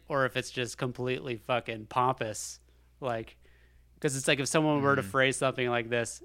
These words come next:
Speaker 1: in person, like, in front of me, I'd be like, <laughs> "Oh, fuck yourself, dude." But he's like, the way,
Speaker 2: Mm-hmm.
Speaker 1: but it's just so good that you're just, I don't know.
Speaker 2: Yeah.
Speaker 1: It's, uh, it's just impressive is all I can say about it. Like,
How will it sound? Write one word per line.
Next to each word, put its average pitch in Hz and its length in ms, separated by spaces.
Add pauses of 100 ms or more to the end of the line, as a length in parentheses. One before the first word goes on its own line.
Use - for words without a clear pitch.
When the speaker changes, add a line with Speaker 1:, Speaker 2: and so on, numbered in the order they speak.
Speaker 1:
in 127 180
person, 117 640 (500)
like, 123 160
in 120 100
front 135 240
of 139 60
me, 151 100
I'd 139 160
be 139 80
like, 135 220
<laughs> - 40
"Oh, 147 60
fuck - 420
yourself, 120 460
dude." 120 300 (420)
But 139 140
he's 139 160
like, 135 200
the 135 100
way, 131 400
Speaker 2:
Mm-hmm. 113 360 (160)
Speaker 1:
but 143 140
it's 135 80
just - 300
so 139 200
good 117 480 (480)
that 117 200
you're 113 120
just, 110 260 (200)
I 135 80
don't 113 100
know. 120 220
Speaker 2:
Yeah. 107 220
Speaker 1:
It's, 90 160
uh, 113 320 (1200)
it's 143 180
just 156 200
impressive 110 580
is 113 160
all 107 120
I 101 120
can 101 180
say 101 280
about 98 260
it. 107 160
Like, 107 240